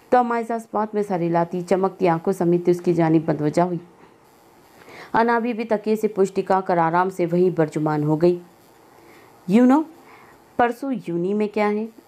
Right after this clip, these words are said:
अमाइजा दांत न कूसते हुए गोया हुई तो लीजे ने अचंभे से उसकी सिम देखा, जो किस कदर खुश दिखाई दे रही थी।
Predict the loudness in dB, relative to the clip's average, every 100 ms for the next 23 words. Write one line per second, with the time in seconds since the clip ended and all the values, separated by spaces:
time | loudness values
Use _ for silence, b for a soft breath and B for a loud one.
0 | -6 -2 -2 -2 -2 -2 0 -2 -4 -6
1 | -6 -6 -4 -2 -2 -2 0 0 2 2
2 | 2 2 2 2 2 2 -2 -2 0 0
3 | 0 -4 -4 -4 -2 0 0 -2 -8 B
4 | B B 2 2 2 0 2 0 0 0
5 | -2 -2 -2 0 2 4 2 0